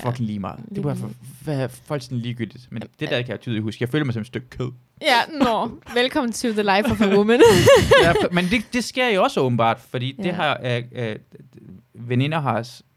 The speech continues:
Speaker 2: de har svært ved s-, altså, hvis
Speaker 1: Altså, jeg lyver, hvis det er. Altså, nu vil jeg sige, det kommer jo ikke...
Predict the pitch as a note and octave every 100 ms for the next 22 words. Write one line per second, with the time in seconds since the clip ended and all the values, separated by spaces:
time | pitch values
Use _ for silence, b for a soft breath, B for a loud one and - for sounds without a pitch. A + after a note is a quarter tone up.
0 | _ _ - A#2+ - D3+ B2+ G#2+ - -
1 | B2+ G2 - F3+ F#3 - G#3 G#3+ F3+ E3+
2 | - - - - - - _ - G#3 A3
3 | A3 G3 F#3 G3+ F#3+ - G#3+ G3+ F3 F3
4 | -